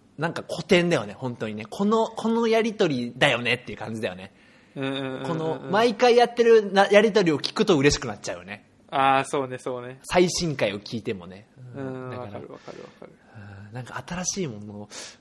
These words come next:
Speaker 1: 取り入れようってね、気も-、だから、さっき言ってたさ、その夜遊び？
Speaker 2: うんうんうん。
Speaker 1: 夜遊びのさ、曲を聴かないとなと思って、俺もさ、な-、よく出てくるから、YouTubeとかでさ。
Speaker 2: うんうんうん。
Speaker 1: で、ゆ-、夜をかける？夜にかけるか。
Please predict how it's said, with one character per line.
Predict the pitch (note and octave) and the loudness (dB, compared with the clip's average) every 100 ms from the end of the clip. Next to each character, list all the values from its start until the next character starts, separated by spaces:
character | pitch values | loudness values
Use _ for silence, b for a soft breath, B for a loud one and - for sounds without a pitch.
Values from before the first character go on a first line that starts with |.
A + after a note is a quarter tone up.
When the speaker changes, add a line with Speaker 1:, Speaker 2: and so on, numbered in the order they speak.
| B | B
Speaker 1:
取 | - B2+ E3 | -10 -6 -4
り | |
入 | E3+ | -2
れ | D#3+ | 0
よ | D#3+ A#2+ | 0 -2
う | |
っ | - | -4
て | - G2+ | -16 -20
ね、 | G#2 - | -20 -20
気 | - A#2 | -18 -16
も-、 | A#2+ B B B | -16 B B B
だ | - | -14
か | G#2 | -10
ら、 | G#2 G2 _ | -10 -12 _
さ | - | -10
っ | F3 | -8
き | B2+ | -8
言 | |
っ | G#2 | -8
て | |
た | A2 | -10
さ、 | G2 A2 - | -10 -12 -16
そ | - | -16
の | G#2+ | -10
夜 | G#2 C#3 F3+ | 0 2 2
遊 | C#3 | 0
び？ | F#2+ D#3 - - _ _ _ - | -4 -6 -6 -18 _ _ _ -16
Speaker 2:
う | |
ん | C#3 | -14
う | C3+ C3+ | -14 -16
ん | |
う | C#3 C#3 | -16 -18
ん。 | C#3 _ _ _ | -20 _ _ _
Speaker 1:
夜 | C#3 F3 F3+ | 0 0 2
遊 | D3 | 0
び | A2+ G#2 | -2 -6
の | G#2 | -6
さ、 | A#2+ G#2 - B B B B _ | -2 -2 -6 B B B B _
曲 | C#3+ C3+ C3 | -12 -6 -6
を | |
聴 | - - | -6 2
か | F#3+ | 2
な | G3+ | 2
い | D3 | -2
と | |
な | A#2+ C3 | -6 -6
と | C3+ | -8
思 | G#2+ | -10
っ | |
て、 | A2+ | -6
俺 | A2+ | -4
も | G#2+ | -6
さ、 | G#2 F#2+ | -8 -6
な-、 | B2 C3 | -4 2
よ | D3+ E3+ | 2 2
く | |
出 | C#3 | 0
て | D#3+ | 0
く | C3+ | -2
る | A2 | -4
か | F#2+ | -6
ら、 | |
YouTube | A2 A2+ A2 F#2+ | -8 -8 -10 -12
と | - | -14
か | F2 | -14
で | |
さ。 | - G2 F#2 | -10 -10 -8
Speaker 2:
う | |
ん | |
う | D3 | -12
ん | |
う | |
ん。 | A2+ | -6
Speaker 1:
で、 | G#2 G2+ C#3+ D3+ - - | -4 -6 -8 -18 -20 -18
ゆ-、 | E3 D3 D#3 - - | -8 -6 -6 -10 -2
夜 | F3 G#3 C3+ | 2 2 2
を | G2 | -4
か | - | -8
け | C3+ | -8
る？ | G#2 F#3 - - | -6 -10 -14 -6
夜 | D#3+ G#3+ B2+ | 0 0 0
に | G#2 | -6
か | A2+ | -8
け | B2+ | -8
る | G2 | -10
か。 | F#2 | -14